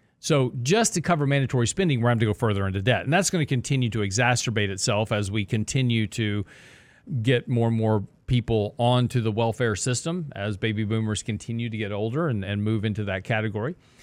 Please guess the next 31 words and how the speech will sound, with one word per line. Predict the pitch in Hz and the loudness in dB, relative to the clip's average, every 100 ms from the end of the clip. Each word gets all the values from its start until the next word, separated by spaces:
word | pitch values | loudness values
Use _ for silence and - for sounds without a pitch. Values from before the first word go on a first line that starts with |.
| - - _ _ | -20 -20 _ _
Um, | 117 120 117 | 2 4 4
they're | 117 | 4
also | 120 110 113 | 4 2 2
living | 120 113 113 101 - | 2 2 0 -2 0
too | 131 | 2
long, | 113 101 180 - _ _ | 2 2 0 -4 _ _
so | - 113 | -4 -2
we | 110 | 0
may | 110 113 | 0 0
have | 113 - | -2 -2
to | 110 | -4
start | - - 107 104 | -2 0 0 0
Logan's | 110 104 101 | 0 0 -2
Run | 107 104 | 0 0
here | 98 92 | -2 -4
soon. | - 101 120 143 _ _ _ _ _ _ | -4 -4 -4 -6 _ _ _ _ _ _
Um, | 135 123 123 117 110 - | 0 4 4 2 -2 -2
I'll | 113 113 | -2 0
leave | 127 107 | 0 2
that, | 117 110 - - | 2 2 -2 -6
uh, | 120 104 | -4 -4
comment | - 120 110 107 - | -2 0 0 -2 -6
for | - 110 | -4 -2
you | 107 107 | 0 -2
older | 110 104 98 | -2 -2 -4
people | 110 101 110 | -4 -4 -6
that | 104 | -4
remember | 104 107 101 | -4 -2 -4
that | 95 107 | -6 -4
movie, | 98 110 127 _ _ _ _ - | -4 -4 -6 _ _ _ _ 2
um, | 151 151 151 139 143 | 4 6 6 4 2